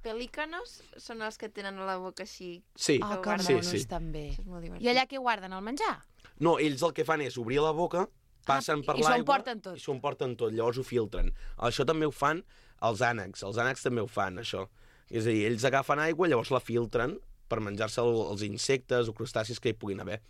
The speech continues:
Speaker 2: I els flamencs també. Els flamencs, que sempre van amb el cap a dins de l'aigua,
Speaker 1: Mm.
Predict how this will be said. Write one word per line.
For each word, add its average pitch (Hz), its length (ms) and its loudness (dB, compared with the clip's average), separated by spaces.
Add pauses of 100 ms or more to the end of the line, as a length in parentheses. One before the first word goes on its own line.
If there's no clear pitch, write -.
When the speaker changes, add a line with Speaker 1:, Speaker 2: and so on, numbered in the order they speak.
(220)
Speaker 2:
I 120 40 2
els 117 120 2
flamencs 107 320 -2
també. 123 320 0 (640)
Els 113 80 -12
flamencs, 127 520 0 (480)
que 131 120 4
sempre 117 640 2
van 120 200 0
amb 113 120 -2
el 110 100 -4
cap 110 200 0
a 107 40 -2
dins 104 180 -4
de 110 80 -2
l'aigua, 101 400 0 (160)
Speaker 1:
Mm. 196 140 -14